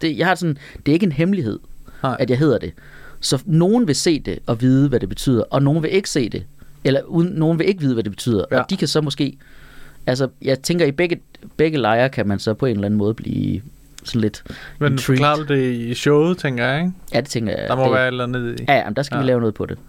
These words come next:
Speaker 1: Der skal vi
Speaker 2: Ja.
Speaker 1: lave noget på det, helt klart. Altså, det er jo også, det er jo double whammy. Altså, jeg har, jeg, grunden til, at jeg aldrig bruger det, er jo, fordi jeg for fanden hedder Tjelle
Speaker 2: <laughs>
Speaker 1: til fornavn. Jeg har, jeg har nok at forklare. Altså, jeg skal i forvejen forklare
Speaker 2: Men det lyder da
Speaker 1: rigtig
Speaker 2: med de
Speaker 1: meget.
Speaker 2: navne, som om du havde,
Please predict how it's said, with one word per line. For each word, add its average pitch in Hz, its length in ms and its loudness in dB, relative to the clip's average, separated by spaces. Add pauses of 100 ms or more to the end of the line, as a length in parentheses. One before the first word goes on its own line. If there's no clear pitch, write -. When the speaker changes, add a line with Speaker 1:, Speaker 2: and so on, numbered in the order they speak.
Speaker 1:
Der - 60 -12
skal - 140 -10
vi - 40 0
Speaker 2:
Ja. 104 60 -2
Speaker 1:
lave 92 60 -4
noget 82 120 -6
på 85 100 -6
det, 92 80 -2
helt 90 120 -2
klart. 85 140 -2 (480)
Altså, - 160 -2 (140)
det - 20 -2
er 85 40 -2
jo 76 80 0
også, - 340 -4
det 55 60 -4
er 58 40 -4
jo - 120 -8 (140)
double 90 240 -2
whammy. 90 460 -2
Altså, 87 180 -2
jeg 85 180 0
har, 95 160 -2
jeg, 90 180 -4
grunden 131 200 0
til, - 80 -2
at - 20 2
jeg 85 60 0
aldrig 110 180 0
bruger 113 260 0
det, 82 120 -2
er 87 40 -4
jo, 90 60 -2
fordi 95 320 -6
jeg - 80 -6
for - 80 -8
fanden 98 260 -4
hedder 95 200 -4
Tjelle 104 440 0 (340)
Speaker 2:
<laughs> - 340 0
Speaker 1:
til - 120 -4
fornavn. 123 460 0 (540)
Jeg 120 80 2
har, 147 320 2
jeg 127 120 -4
har 151 160 2
nok 131 300 2
at 117 80 -2
forklare. 101 460 -2 (340)
Altså, 110 180 -2
jeg 127 120 0
skal 139 140 0
i 139 40 0
forvejen 151 420 4
forklare 107 540 0 (640)
Speaker 2:
Men - 100 -4
det 104 100 -4
lyder 131 160 2
da - 60 6
Speaker 1:
rigtig 113 220 2
Speaker 2:
med 104 100 0
de 90 40 -2
Speaker 1:
meget. 92 140 0
Speaker 2:
navne, 110 320 2
som 131 140 -2
om 117 180 -2
du 123 100 -2
havde, 123 340 0